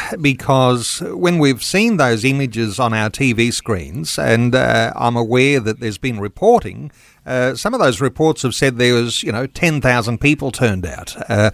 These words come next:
and that even in itself is a significant number. But you were there last Saturday on the street in Melbourne, and you were comparing the crowd to what you've seen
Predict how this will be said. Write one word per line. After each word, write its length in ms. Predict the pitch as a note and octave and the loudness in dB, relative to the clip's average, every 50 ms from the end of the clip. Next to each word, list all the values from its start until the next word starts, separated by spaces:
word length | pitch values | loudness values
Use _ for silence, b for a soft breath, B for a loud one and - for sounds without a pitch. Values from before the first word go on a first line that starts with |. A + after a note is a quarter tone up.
| B B B B B B B B | B B B B B B B B
and 280 | - - - G3+ G3+ G3 | -16 -14 -12 -8 -4 -2
that 140 | G#3 E3+ | 0 2
even 340 | D#3 F#3+ F#3+ D3 C3 A#2+ B2+ - | 2 2 2 0 -2 -4 -6 -2
in 140 | C#3+ C3+ | -2 -2
itself 440 | B2+ A#2+ - - - D#3 D3+ C3 - | -2 -2 -4 -2 0 0 0 0 -4
is 160 | B2+ G#2 G2 | -8 -6 -6
a 60 | A#2+ A2 | -8 -6
significant 580 | - C#3+ B2+ C3 C#3 B2+ B2+ A2 A2 A#2 B2 | -6 -6 -4 -4 -4 -4 -4 -6 -8 -6 -2
number. 320 | B2 C#3 F3 G3 F3 A#2+ G#2 | 0 0 0 0 -2 -4 -4
But 200 | A2 B2+ B2+ - | -4 -6 -8 -4
you 240 | C#3+ E3+ A3+ B3+ | -4 -2 -2 0
were 140 | A3 F3 D3 | 2 2 0
there 560 | B2 A#2 D#3 E3 E3+ D3 G2+ D#2+ G2+ G#2+ - - - | 2 2 0 0 2 0 -2 -4 -6 -10 -12 -8 -6
last 480 | B2 B2 C#3 D3+ E3 D#3+ - - - | -2 0 0 2 0 0 -4 -6 -8
Saturday 640 | - - - D3 C#3 B2 A2+ A2 A2 A2 A2+ A#2 B2+ | -8 -6 -4 -4 -4 -2 -2 0 0 0 0 0 -2
on 320 | - C#3 C#3 D#3 F3 F3+ | 0 0 0 0 2 0
the 80 | E3 C#3+ | -2 -2
street 500 | - - - C#3+ B2+ A#2 A#2 A2+ - - - - | -2 -2 0 2 2 2 2 -2 -6 -10 -10 -2
in 320 | D#3+ C3+ B2 B2+ A#2+ A#2+ | 0 0 0 0 0 0
Melbourne, 580 | B2 C3+ C#3+ D3+ C#3+ G#2 D2 C2 E2 - E3+ - b b b b b b b | 2 2 4 4 2 0 -4 -8 -8 -10 -10 -10 b b b b b b b
and 120 | C3 A#2+ | -6 -2
you 140 | C3+ E3 G3+ | 0 0 2
were 120 | G3 F3+ | 2 2
comparing 840 | - - D#3+ C#3 C3 - - - F#3 F3+ F#3+ F#3+ F3+ E3 D#3 D3 C3 | 2 0 -4 -4 -4 -8 -6 -4 -2 -2 0 0 0 -2 -2 -2 -4
the 80 | B2 B2+ | -6 -6
crowd 680 | - - - D#3 D#3 D#3 C#3+ G#2+ - - A2+ D3+ - - - _ - | -8 -4 -2 -2 -2 0 -2 -4 -6 -8 -10 -12 -12 -16 -18 _ -6
to 480 | - C#3+ C3+ C3 B2+ B2+ B2+ B2 A#2+ B2+ | 0 2 2 4 4 4 2 0 -2 -2
what 240 | B2 A#2+ B2 - | -4 -4 -4 -2
you've 280 | B2+ C#3 E3 G#3 F3 C#3+ | 0 2 2 2 0 -4
seen 560 | - - - A#2 F#2 E2+ F2+ B2 E3 F3 F#3 | -6 -4 -4 -4 -4 -4 -6 -6 -6 -6 -8